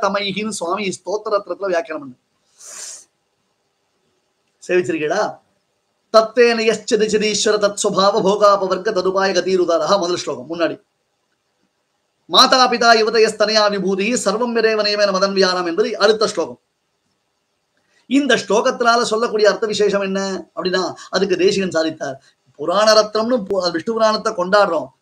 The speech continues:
சந்தரிஷையன் நிரபிமீத புராண ரத்னம்னு. ஆனா அதை காட்டிலும் விசேஷம் என்ன அப்படின்னு கேட்டா, ஆழ்வாருடைய ஸ்ரீசுக்தி பைந்தமிழ் பாசுரங்கள் இருக்கே,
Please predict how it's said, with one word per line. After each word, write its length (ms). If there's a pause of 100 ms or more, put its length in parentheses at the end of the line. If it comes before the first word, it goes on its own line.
(120)
சந்தரிஷையன் 600
நிரபிமீத 500
புராண 280
ரத்னம்னு. 320 (220)
ஆனா 240
அதை 160 (100)
காட்டிலும் 340
விசேஷம் 360
என்ன 120
அப்படின்னு 280
கேட்டா, 200 (800)
ஆழ்வாருடைய 720
ஸ்ரீசுக்தி 440 (100)
பைந்தமிழ் 500
பாசுரங்கள் 480
இருக்கே, 300